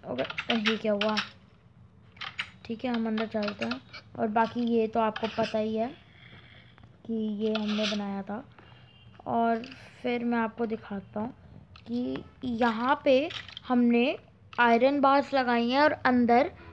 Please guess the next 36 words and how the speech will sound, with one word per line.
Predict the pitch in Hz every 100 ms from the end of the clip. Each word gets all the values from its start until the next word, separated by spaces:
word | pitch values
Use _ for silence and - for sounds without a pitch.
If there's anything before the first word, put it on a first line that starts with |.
| - -
कुछ | 294 - 254
mob | 247 240 240 233
को | 285
हमने | 269 262 285
कैद | 294 285 247 240 240 -
किया, | 233 233 220 233 -
अ, | 247
मतलब, | 233 226 214 - -
कैद | 254 226 226
बोल | 220 226 214 208
रहा | 208
हूँ |
मैं, | 214 277 - - - - -
क्या, | 233 226
अ, | - - 226
मतलब, | 220 226 226 233
उनको | 233 220 247 247 - - - -
यहाँ | 233
पे | 233 254
अप-, | 240 - -
लॉकअप | 240 233 233 247 247 -
कर | 233
दिया | 208 220
हमने | 220 220 220
यहाँ | 226 214 208 208
पे, | 233 277
इसके | 269 - 226
अंदर। | 220 214 269 - - - - - - - - - - - - - 240
ये |
diamond | 214 208 226 226 233 240 233
का | 254
बनाया | 226 226 208 208
है | 208
मैंने | 214 214
पूरा। | 208 214 208 214 330 - - - - - - - - - - -
और | 233 220 226 226 226